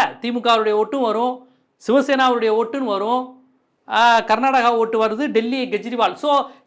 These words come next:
எல்லாமே வேற வேற கட்சிகள், வேற வேற மாநில தன்மைகளுடன் உருவாக்கியது. டெல்லியினுடைய, ஆ, தேர்தல் கோரிக்கைகள் வேற, தமிழ்நாட்டினுடைய தேர்தல் கோரிக்கைகள் வேற. வட இந்தியாவுல எங்களுக்கு எல்லா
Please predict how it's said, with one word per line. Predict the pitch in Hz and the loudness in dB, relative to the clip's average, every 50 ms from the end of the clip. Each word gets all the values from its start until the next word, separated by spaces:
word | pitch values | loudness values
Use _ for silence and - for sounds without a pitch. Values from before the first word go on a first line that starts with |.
| 214 247 | 0 2
எல்லாமே | 269 294 311 311 311 330 339 320 | 2 4 2 2 2 2 -2 0
வேற | 262 269 285 311 302 | 0 2 2 2 2
வேற | 294 285 262 254 | 2 0 0 -2
கட்சிகள், | 262 233 - - 262 254 254 226 196 156 143 | -4 -8 -8 -6 -4 -4 -2 -2 -4 -4 -2
வேற | - 247 277 285 285 | 0 0 2 2 2
வேற | 285 277 262 | 0 0 -2
மாநில | 247 233 247 269 285 302 285 269 | -2 0 0 0 0 0 -2 -2
தன்மைகளுடன் | 277 247 233 247 269 262 254 262 269 254 247 | -2 -4 -6 -4 -6 -4 -4 -2 -2 -2 -2
உருவாக்கியது. | 233 240 240 233 233 226 208 190 147 127 107 - - _ _ _ _ _ _ _ _ | -2 0 -2 -2 -2 -4 -6 -6 -6 -6 -10 -10 -14 _ _ _ _ _ _ _ _
டெல்லியினுடைய, | 131 160 240 269 285 311 294 294 294 285 269 254 247 254 240 233 233 - - - _ - | 2 4 4 4 4 4 2 2 0 -2 -2 0 0 2 4 4 2 2 -2 -10 _ 0
ஆ, | 220 226 233 226 214 202 185 185 | 2 4 6 4 4 2 -2 -4
தேர்தல் | - 247 254 269 269 262 247 247 | 2 4 4 4 4 2 -2 -2
கோரிக்கைகள் | 254 233 247 247 247 233 202 214 208 196 | -2 -2 -2 -2 -4 -6 -8 -6 -2 0
வேற, | 214 226 226 214 175 143 - | 0 2 2 0 0 0 0
தமிழ்நாட்டினுடைய | 185 202 233 277 294 285 277 277 247 254 254 233 220 | -2 0 0 2 0 0 -2 -2 -6 -6 -6 -6 -6
தேர்தல் | 220 233 233 247 254 240 226 214 220 | -4 -4 -4 -4 -4 -6 -8 -6 -6
கோரிக்கைகள் | 214 214 226 220 226 214 185 202 180 | -6 -6 -6 -8 -8 -8 -8 -6 -2
வேற. | 190 208 220 220 175 120 - - _ _ _ _ _ _ _ _ _ _ _ _ _ _ - | -2 0 0 0 -2 -4 -6 -14 _ _ _ _ _ _ _ _ _ _ _ _ _ _ 0
வட | 165 220 269 320 | 2 2 4 2
இந்தியாவுல | 302 302 294 285 277 269 262 262 262 269 285 | 2 0 -2 0 2 4 4 4 4 2 0
எங்களுக்கு | 285 262 240 240 240 233 196 214 | 0 0 2 0 0 0 2 0
எல்லா | 208 233 262 269 | 2 4 4 4